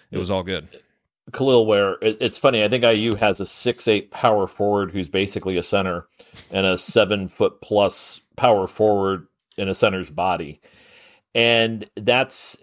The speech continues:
Speaker 2: and, and it really, and, and, and the better passer happens to be Malik, <laughs> but the better, and I mean, it's almost like, again, we talk about islands of misfit toys. You're gonna hear that here fairly soon too, where you have, every team has players that are misfit toys and everybody's a
Speaker 1: Yeah.
Speaker 2: misfit toy.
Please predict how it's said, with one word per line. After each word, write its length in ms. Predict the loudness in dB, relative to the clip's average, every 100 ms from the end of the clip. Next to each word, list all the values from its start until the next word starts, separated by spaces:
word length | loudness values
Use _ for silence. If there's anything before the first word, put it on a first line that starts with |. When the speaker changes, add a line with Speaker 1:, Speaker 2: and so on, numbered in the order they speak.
| -10
Speaker 2:
and, 220 | 0 0 0
and 160 | -2
it 80 | -2
really, 320 | 0 2 2
and, 160 | 0 0
and, 220 | -2 -2
and 180 | -2 2
the 60 |
better 200 | 4 4
passer 400 | 4 2 2 0
happens 260 | 0 0 0
to 60 | -8
be 120 | -6
Malik, 560 | -6 -4 -4 -4 -8 -10 -6 -6 -8 -6
<laughs> 460 | -8 -8 -18 _ -20
but 440 | 0 2 2 -2
the 80 | -4
better, 480 | 2 4 4 2 0
and 280 | -2 -4 -12 -20 -20 -8 0
I 100 | 2
mean, 180 | 2
it's 100 | 2
almost 240 | 2 0 2
like, 140 | 0
again, 440 | 2 0 0 -4 -8
we 240 | -4 0
talk 200 | 2 2
about 140 | 2
islands 320 | 2 2 2 -2
of 60 |
misfit 340 | -4 -2 -4 -4
toys. 340 | 0 0 -2
You're 60 | -6
gonna 140 | -6
hear 160 | -6 -2
that 200 | -4 -4
here 160 | -10 -8
fairly 280 | -4 -4 -6
soon 280 | -8 -8
too, 320 | -4 -2 -2 -4 -18 -20 0
where 200 | 4 6
you 160 | 6 4
have, 340 | 4 2 0
every 200 | 0 0
team 340 | 0 0 0 -4
has 220 | -2 -2
players 380 | 2 2 4 2
that 100 | -2
are 120 | -4
misfit 380 | -4 -6 -2 -4
toys 520 | 0 2 4 2 -4
and 160 | -6 -4
everybody's 480 | -2 -2 -2 -4 -6
a 40 |
Speaker 1:
Yeah. 80 | -6
Speaker 2:
misfit 280 | -4 -6 -6
toy. 320 | -4 -4 -6